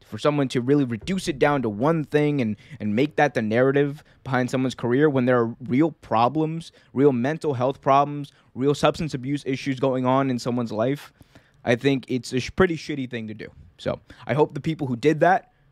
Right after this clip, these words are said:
own up to it, apologize for it, and really make amends be-, for trying to ruin someone's reputation. Because we've all,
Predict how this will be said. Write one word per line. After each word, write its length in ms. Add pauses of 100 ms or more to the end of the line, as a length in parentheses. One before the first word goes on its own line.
(880)
own 180
up 180
to 200
it, 140 (640)
apologize 560
for 260
it, 140 (760)
and 600 (160)
really 360
make 280
amends 640 (440)
be-, 180
for 460
trying 300
to 80
ruin 320
someone's 300
reputation. 680 (580)
Because 760 (400)
we've 180
all, 280